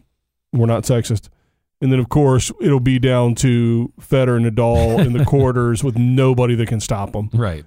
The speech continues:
Speaker 1: And we'll be all pissed off. And
Speaker 2: Yeah.
Speaker 1: the women, will be, it'll be all hell breaking loose. Everybo-
Speaker 2: Right.
Speaker 1: I mean, everybody will be fighting to the death.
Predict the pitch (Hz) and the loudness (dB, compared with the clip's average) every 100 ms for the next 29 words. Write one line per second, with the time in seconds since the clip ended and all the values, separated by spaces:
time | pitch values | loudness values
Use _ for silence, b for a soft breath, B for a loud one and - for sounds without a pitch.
0 | _ 135 127 123 120 110 107 127 113 - | _ 0 0 0 0 -2 -2 -2 -2 -4
1 | 107 104 104 - 180 170 156 185 156 147 | -6 -6 -6 -2 0 2 2 2 2 2
2 | 143 131 139 151 135 127 135 131 123 b | 0 0 0 0 0 0 0 0 -2 b
3 | b - 143 139 92 147 147 127 120 113 | b -2 0 0 0 0 0 0 -2 -2
4 | 113 113 113 117 - 156 147 139 - b | -2 0 0 -2 -2 0 0 0 -4 b
5 | b b 143 151 143 139 156 156 151 143 | b b 0 2 2 0 2 2 2 2
6 | 139 131 - 156 147 139 147 127 107 104 | 2 0 2 0 2 0 0 -2 -4 -2
7 | 139 127 110 - | 0 0 -4 -6